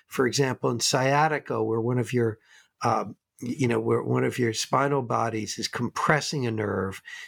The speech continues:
you get a very distinctive kind of pain. Or, for example, uh, herpes zoster, if there's a viral infection of the nerve, then you get a particular type of pain.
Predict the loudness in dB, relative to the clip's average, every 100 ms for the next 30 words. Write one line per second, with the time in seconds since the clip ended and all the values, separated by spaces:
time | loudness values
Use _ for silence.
0 | -2 2 4 2 2 0 -2 0 0 0
1 | 0 -2 0 -2 -2 -2 0 0 2 0
2 | 0 -2 0 0 0 0 0 -2 _ -20
3 | -18 -20 -4 2 2 2 2 0 2 -2
4 | 2 2 2 2 -2 -2 -2 0 0 0
5 | 0 2 4 2 0 -2 -4 0 0 0
6 | 0 0 0 0 0 2 2 0 -4 -8
7 | -18 -20 -2 2 4 4 2 -2 -4 -4
8 | 0 0 0 -4 -6 -4 -2 -2